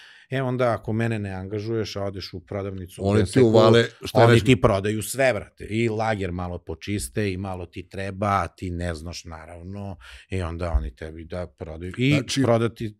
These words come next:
Speaker 1: kupiš više nego što ti treba, bar
Speaker 2: u,
Speaker 1: trideset posto.
Speaker 2: u, u, u inicijalnoj toj investiciji ti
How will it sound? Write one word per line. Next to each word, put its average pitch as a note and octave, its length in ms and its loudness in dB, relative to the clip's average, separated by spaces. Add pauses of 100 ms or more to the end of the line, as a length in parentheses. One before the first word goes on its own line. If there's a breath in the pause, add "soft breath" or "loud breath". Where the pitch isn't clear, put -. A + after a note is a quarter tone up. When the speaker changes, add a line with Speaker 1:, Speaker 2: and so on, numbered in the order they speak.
Speaker 1:
kupiš B2 420 -2
više A#2+ 320 -8
nego B2 180 -8
što - 140 -10
ti G#2 140 -12
treba, A#2 400 0
bar B2+ 180 4
Speaker 2:
u, C3 60 2
Speaker 1:
trideset A#2+ 340 -6
posto. E2+ 260 -12 (120)
Speaker 2:
u, A2+ 220 2 (140)
u, B2+ 240 6 (140)
u C3 80 4
inicijalnoj D#3+ 440 4
toj C#3+ 120 2
investiciji D3 640 0 (720)
ti C#3+ 360 4